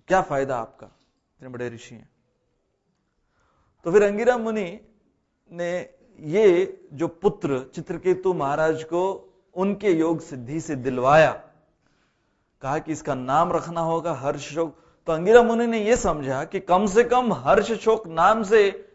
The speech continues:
चित्रकेतु महाराज समझ जाएंगे कि ये संसार की रचना किस प्रकार की। परंतु चित्रकेतु महाराज केवल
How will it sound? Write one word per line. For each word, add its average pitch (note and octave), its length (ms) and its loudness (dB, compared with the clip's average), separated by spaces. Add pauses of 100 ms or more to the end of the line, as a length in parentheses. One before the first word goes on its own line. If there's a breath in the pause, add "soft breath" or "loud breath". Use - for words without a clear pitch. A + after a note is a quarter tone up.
चित्रकेतु G3 520 -4
महाराज F#3+ 300 2
समझ G3 260 2
जाएंगे F#3+ 420 2
कि G#3 140 -14
ये G3 460 -4 (420)
संसार D#3 640 -2 (800)
की D#3 100 -2
रचना D3+ 360 -4
किस D#3 200 -8
प्रकार A2+ 340 -10
की। - 180 -20 (1700)
परंतु A3 260 4
चित्रकेतु B3 640 0
महाराज G#3 360 6
केवल G#3 460 4